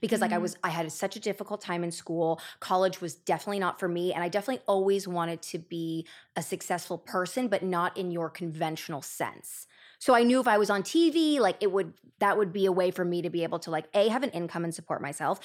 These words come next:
Speaker 1: but B,
Speaker 2: Mm-hmm.
Speaker 1: be able to be successful at things that aren't like, I wasn't gonna be a lawyer, right? Like, I wasn't gonna
Speaker 2: Mm-hmm.
Speaker 1: be a doctor. Like, I was just gonna be in entertainment in some form.
Speaker 2: I mean, you are, you have a very strong communication skills. Like, you know how to tell a story. You are a
Speaker 1: Thank you.
Speaker 2: storyteller.
Speaker 1: When I tell a
Speaker 2: Absolutely.
Speaker 1: story, I'm like,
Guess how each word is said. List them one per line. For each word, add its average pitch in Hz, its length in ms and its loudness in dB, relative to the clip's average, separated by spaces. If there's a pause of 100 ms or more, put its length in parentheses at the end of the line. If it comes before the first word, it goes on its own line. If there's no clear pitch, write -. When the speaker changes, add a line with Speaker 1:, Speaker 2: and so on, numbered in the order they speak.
(100)
Speaker 1:
but 247 240 2
B, 233 60 2
Speaker 2:
Mm-hmm. 247 100 0
Speaker 1:
be 208 140 2
able 208 160 -2
to - 80 -10
be 196 100 -2
successful 180 460 -2
at - 100 -2
things 175 220 -4
that 165 160 -4
aren't 170 320 -2 (640)
like, 180 240 -4
I 190 60 -10
wasn't 160 220 -8
gonna 165 80 -8
be 214 60 -8
a 233 40 -4
lawyer, 233 380 -4 (160)
right? 160 280 0
Like, 170 80 -4
I 160 60 0
wasn't 160 200 -2
gonna 180 80 -2
Speaker 2:
Mm-hmm. 170 60 -4
Speaker 1:
be 185 60 0
a 185 40 0
doctor. 202 420 2
Like, 147 280 -4
I 170 80 -2
was 165 180 -6
just 165 200 -10
gonna 165 120 -6
be 165 140 -4
in 156 80 -6
entertainment 156 520 -8
in - 80 -8
some 147 240 -8
form. - 280 -12 (160)
Speaker 2:
I 262 40 -2
mean, 285 180 2
you 262 140 4
are, 254 180 6
you 254 160 4
have 254 200 0
a 277 60 -2
very 233 320 4
strong 208 440 -2
communication 202 720 -4
skills. - 380 -8
Like, 214 140 -4
you 226 80 4
know 208 420 4
how 202 160 2
to 220 120 -4
tell 208 220 -2
a 208 60 -2
story. 196 440 -2
You 196 220 0
are 190 140 0
a - 140 -6
Speaker 1:
Thank - 40 -6
you. - 40 -12
Speaker 2:
storyteller. 208 840 -2
Speaker 1:
When 202 120 0
I 214 100 2
tell 262 260 0
a - 40 6
Speaker 2:
Absolutely. 240 140 -4
Speaker 1:
story, 180 260 0
I'm 185 100 0
like, 165 200 -2